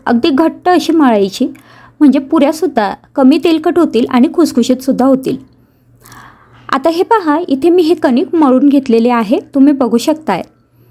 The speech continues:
ही कणिक मळून झाल्यानंतर तुम्हाला हवं तर तुम्ही पाच दहा मिनटं ही अशीच ठेवू शकता. मी लगेचच पुऱ्या बनवायला घेणार आहे. आता पुऱ्या बनवण्यासाठी कणकेचा एक गोळा घेतला, त्याला पीठ लावून घेतलं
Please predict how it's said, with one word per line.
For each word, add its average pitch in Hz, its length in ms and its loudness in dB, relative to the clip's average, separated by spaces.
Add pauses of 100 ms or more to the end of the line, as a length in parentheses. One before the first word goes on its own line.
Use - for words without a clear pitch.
(880)
ही 403 140 2
कणिक 403 380 -4
मळून 320 280 2
झाल्यानंतर 294 800 2
तुम्हाला 311 260 2
हवं 302 380 0
तर 370 160 0
तुम्ही 302 180 2
पाच 226 320 -2
दहा 311 120 -2
मिनटं 269 360 0
ही 233 220 -2
अशीच 294 420 -2
ठेवू 294 200 2
शकता. 302 400 -4 (200)
मी 330 140 4
लगेचच 277 420 -2
पुऱ्या 294 240 0
बनवायला 226 440 0
घेणार 208 340 0
आहे. - 100 -6 (840)
आता 294 160 0
पुऱ्या 381 300 2
बनवण्यासाठी 311 840 0 (160)
कणकेचा 277 440 0
एक 359 100 4
गोळा 233 320 0
घेतला, 254 340 -2 (520)
त्याला 370 160 4
पीठ 381 260 0 (100)
लावून 285 220 2
घेतलं 247 320 -2